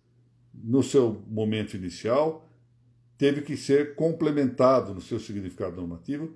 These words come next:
por um empréstimo que podia vir em parte do Código Civil, de dezesseis, ou, com maior possibilidade, que acabou sendo a, a, a predominante, por empréstimo do Código de Processo Civil de mil novecentos e setenta e três,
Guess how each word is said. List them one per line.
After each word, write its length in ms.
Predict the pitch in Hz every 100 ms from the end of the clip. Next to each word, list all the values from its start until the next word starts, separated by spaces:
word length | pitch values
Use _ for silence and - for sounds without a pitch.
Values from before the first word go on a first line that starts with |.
| _ _ _
por 160 | 156
um 60 | 180
empréstimo 600 | 175 - 123 98 - -
que 120 | 143
podia 320 | 170 156 160
vir 220 | 117 123 113
em 100 | 107
parte 420 | 139 139 135 107
do 100 | 101
Código 300 | 107 98 98
Civil, 540 | 131 107 131 175 - - _ _
de 100 | 95
dezesseis, 680 | 90 95 123 117 160 170 175 - _ -
ou, 380 | 135 170 - - _ _ _ _
com 140 | -
maior 600 | 110 110 120 120 98 - _ _ _ _
possibilidade, 720 | - - 107 104 117 147 151
que 120 | 117 101
acabou 360 | 98 92 95
sendo 500 | - 92 90 85 87 101
a, 60 |
a, 680 | 95 - 95 92 _ _ 98
a 20 |
predominante, 680 | 101 107 123 139 123 131 - - _ _ _ _ -
por 120 | 127
empréstimo 720 | 123 120 120 120 - 139 139 _ _ -
do 120 | 107
Código 540 | 107 127 135 135 135 127
de 100 | 113
Processo 600 | 110 101 - 123 120 -
Civil 380 | 135 120 117 123
de 140 | 123
mil 160 | 120 123
novecentos 460 | 120 - 120 113
e 100 | 120
setenta 240 | 113 110 147
e 40 |
três, 360 | 123 117 139